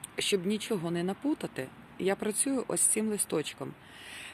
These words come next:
Кожен горщик гортензії обов'язково підписаний в мене, так? Я звіряю,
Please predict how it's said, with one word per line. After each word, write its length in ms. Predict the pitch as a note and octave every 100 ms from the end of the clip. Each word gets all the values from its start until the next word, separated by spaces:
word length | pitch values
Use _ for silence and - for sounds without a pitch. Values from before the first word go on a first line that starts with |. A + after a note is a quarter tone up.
| - - - -
Кожен 340 | A#3 A3 G3+
горщик 540 | G3 G3 F3+ - D#3+ F3
гортензії 640 | G3+ - E3 C#3 B2+ C3+ -
обов'язково 720 | F3 G3 G#3 - - D#3 C3 C#3+
підписаний 680 | A3+ A3 - C#3+ - D3+ E3
в 60 | E3+
мене, 360 | F#3 F#3+ A3+ C4
так? 260 | - A#3+ - - - - - - -
Я 280 | E3+ F#3 A3+
звіряю, 800 | F#3 D#3+ A3 C#4 G3+ E3 D#3 E3+